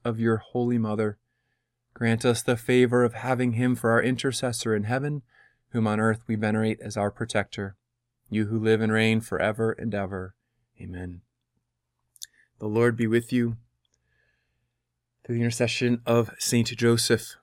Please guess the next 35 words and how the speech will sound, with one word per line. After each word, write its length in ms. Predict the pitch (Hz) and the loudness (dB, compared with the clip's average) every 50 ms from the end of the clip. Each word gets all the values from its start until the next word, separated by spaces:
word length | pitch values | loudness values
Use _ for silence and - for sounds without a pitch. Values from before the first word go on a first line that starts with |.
| _ _ _ _ _ _ _ _ _ _ _ _ _ - - | _ _ _ _ _ _ _ _ _ _ _ _ _ -12 -8
our 80 | 104 104 | -4 2
Blessed 300 | 120 127 120 - - 123 | 2 2 4 4 2 2
Mother 240 | 127 120 117 117 | 4 4 4 4
Mary, 300 | 110 110 110 110 113 110 | 4 4 6 6 6 4
and 100 | 104 110 | 4 4
all 160 | 117 123 135 127 | 4 4 4 4
the 160 | 131 127 120 | 4 4 4
angels 280 | 120 113 113 110 104 | 4 2 2 -2 -2
and 140 | 113 110 104 | -2 -2 -2
saints, 280 | - 120 113 107 - - | 0 0 0 0 -2 -2
may 100 | 110 110 | -4 -2
Almighty 380 | 120 123 127 123 123 123 123 | -2 -2 -2 -2 -2 -2 -2
God 200 | 120 127 123 120 | 0 0 -2 0
bless 300 | 117 123 123 117 - - | 0 0 0 0 -2 -4
you, 160 | 120 104 95 - _ _ _ _ _ _ _ _ | -4 -4 -6 -6 _ _ _ _ _ _ _ _
the 60 | - - | -20 -10
Father, 540 | - - 127 123 123 120 117 113 101 - _ _ - _ - | 0 2 4 4 4 4 2 0 -2 -4 _ _ -20 _ -8
and 120 | 107 107 107 | -6 -4 -4
the 60 | 104 | -4
Son, 360 | - - 135 139 143 143 127 _ _ _ _ _ _ _ - | 0 0 0 0 0 -2 -6 _ _ _ _ _ _ _ -4
and 180 | 120 120 123 131 | 0 2 2 2
the 80 | 131 120 | 0 0
Holy 280 | 127 123 127 131 127 | 0 0 2 2 0
Spirit. 680 | 120 - - - 110 113 113 117 113 104 - - - _ _ _ _ _ _ _ _ _ _ _ _ - 110 | 0 -2 -4 -2 -2 0 2 2 0 -2 -6 -12 -18 _ _ _ _ _ _ _ _ _ _ _ _ -2 2
Amen. 460 | 113 110 107 104 113 117 107 90 - _ _ _ _ _ _ _ _ _ _ _ _ _ _ _ _ _ _ _ _ _ _ _ _ _ _ _ _ - - _ _ _ _ _ _ _ _ - 120 | 4 4 6 6 6 4 4 2 0 _ _ _ _ _ _ _ _ _ _ _ _ _ _ _ _ _ _ _ _ _ _ _ _ _ _ _ _ -20 -20 _ _ _ _ _ _ _ _ -4 -2
Okay, 320 | 117 - - 147 135 139 | 2 6 6 8 8 8
well, 140 | 127 120 127 | 8 8 6
so 240 | - - 143 139 139 | 6 8 8 8 10
good 160 | 143 147 139 | 8 8 6
to 60 | 131 | 8
be 120 | 123 127 131 | 6 8 10
with 240 | 139 139 139 - | 10 8 8 6
you 140 | 139 143 - | 4 4 6
on 180 | - 120 117 120 | 6 6 6 6
this 240 | 120 117 117 - | 6 6 4 2